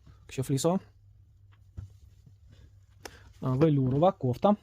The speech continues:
Asos ікс ель. Е, штани флісові. Northwest, хороша фірма, великий розмір,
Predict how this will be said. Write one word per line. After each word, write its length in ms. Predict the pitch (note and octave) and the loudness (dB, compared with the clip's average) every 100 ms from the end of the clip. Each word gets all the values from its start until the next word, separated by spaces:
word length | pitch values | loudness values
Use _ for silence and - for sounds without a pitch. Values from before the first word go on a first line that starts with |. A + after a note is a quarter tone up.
| - | -2
Asos 400 | C#3 - G3+ - | -2 -2 -6 -6
ікс 260 | C#3+ - C3+ | -8 -4 2
ель. 180 | D#3+ G#3+ - - - - - | 2 2 -6 -20 -20 -12 0
Е, 160 | C3+ C3 | 0 0
штани 540 | - D3 C#3 F3 A#3 | 0 2 4 6 4
флісові. 480 | - C3+ C#3 F3+ A3 - - - - _ - | 4 -2 0 2 2 0 -18 -20 -20 _ 0
Northwest, 600 | C#3+ B2 C3+ E3+ - - | 0 2 2 2 0 -6
хороша 300 | C3+ C3 - | -4 -2 0
фірма, 200 | F3 F#3+ | 2 2
великий 300 | C3+ C3 C3 | 2 0 -2
розмір, 300 | C3+ F3+ | 0 0